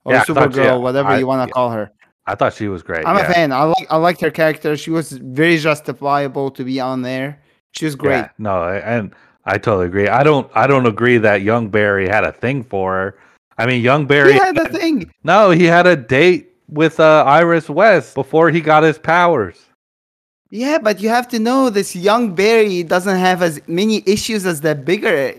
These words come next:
Speaker 1: Barry. This guy,
Speaker 2: Are you s-
Speaker 1: he lived with both his parents. <laughs>
Speaker 2: Are you sure he doesn't have bigger issues?
Speaker 1: Well, not, I mean, he has bigger issues, but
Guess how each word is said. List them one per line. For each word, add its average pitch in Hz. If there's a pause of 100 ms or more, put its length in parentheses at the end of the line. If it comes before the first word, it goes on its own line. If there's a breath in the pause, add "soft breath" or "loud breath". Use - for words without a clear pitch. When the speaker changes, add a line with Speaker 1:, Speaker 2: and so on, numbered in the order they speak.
Speaker 1:
Barry. 117
This 160
guy, 170
Speaker 2:
Are -
you 151
s- -
Speaker 1:
he 165
lived 185
with 180
both 196
his 196
parents. 214 (100)
<laughs> 139
Speaker 2:
Are -
you 170
sure 143
he 170
doesn't 156
have 151
bigger 151
issues? 160 (920)
Speaker 1:
Well, 247
not, 233
I 180
mean, 196
he 180
has 185
bigger 190
issues, 170
but 156